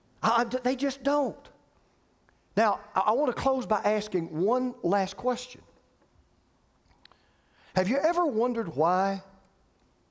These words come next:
all four gospel writers specifically say that Jesus was crucified between two thieves? Have you ever wondered why they only talk about three crosses? I know, and you know, there were a lot more people being crucified that day than three people.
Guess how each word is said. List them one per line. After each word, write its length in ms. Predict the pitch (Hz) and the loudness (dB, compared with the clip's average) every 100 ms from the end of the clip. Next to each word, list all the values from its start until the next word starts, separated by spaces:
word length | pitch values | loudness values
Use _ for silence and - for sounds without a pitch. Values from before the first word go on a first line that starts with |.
| _ _ _ | _ _ _
all 260 | 120 156 196 | 0 2 0
four 260 | - 185 | 0 -2
gospel 440 | 165 151 165 - 147 | 0 0 0 -2 0
writers 340 | 143 147 147 | 2 2 -2
specifically 720 | 147 117 - 175 175 170 156 | -4 -10 -4 -6 -4 -6 -6
say 260 | 131 156 147 | -4 -2 0
that 180 | 127 113 | -2 -4
Jesus 480 | 107 156 143 151 - | -4 -4 -4 -10 -10
was 120 | 113 | -12
crucified 640 | - 160 - 131 135 135 | -6 -8 -6 -2 0 0
between 640 | 117 - 135 135 127 123 123 - _ _ _ _ _ _ _ _ | -4 -8 -4 -4 -4 -8 -14 -20 _ _ _ _ _ _ _ _
two 160 | - 156 | -6 -6
thieves? 560 | 151 147 147 143 - - _ _ _ _ _ _ _ _ _ _ _ _ _ _ _ _ _ _ _ | -2 -4 -4 -10 -18 -20 _ _ _ _ _ _ _ _ _ _ _ _ _ _ _ _ _ _ _
Have 160 | - 175 | -2 2
you 60 | 302 | 2
ever 160 | 330 | 2
wondered 280 | 294 269 208 | 2 0 0
why 300 | 156 190 214 | 0 2 2
they 140 | 170 | 0
only 180 | 175 185 | 0 0
talk 300 | 165 185 175 | 0 -2 -2
about 360 | 160 151 135 - | 0 2 0 -4
three 140 | 175 | -6
crosses? 480 | 175 165 165 156 160 - | -2 0 -2 -2 -4 0
I 160 | 247 | 0
know, 340 | 190 185 208 135 | 2 2 2 0
and 100 | 143 | -2
you 120 | 233 | -4
know, 320 | 113 87 143 - _ _ _ | -4 -6 -10 -16 _ _ _
there 140 | 214 311 | 0 2
were 60 | |
a 40 | 214 | 2
lot 240 | 190 190 | 2 2
more 140 | 156 | -2
people 240 | 139 170 135 | 0 0 0
being 160 | 139 | -2
crucified 460 | 120 160 - 135 127 | 0 -2 0 0 2
that 140 | 123 | 0
day 140 | 127 135 | 0 -2
than 140 | 113 | -2
three 200 | 98 123 | -2 -4
people. 400 | - 208 - 78 | 0 -2 -2 -10